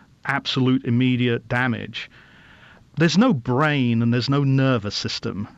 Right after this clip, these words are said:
and so we usually think that the processing of the feeling of pain requires that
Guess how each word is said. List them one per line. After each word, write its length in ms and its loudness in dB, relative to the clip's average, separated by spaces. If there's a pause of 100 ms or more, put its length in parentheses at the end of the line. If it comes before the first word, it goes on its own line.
(140)
and 200 0
so 140 0
we 120 2
usually 260 -2
think 220 -4
that 140 -2
the 120 -4
processing 680 -2
of 60 -2
the 60 -6
feeling 380 -2
of 120 -8
pain 440 -2
requires 440 -2
that 200 -4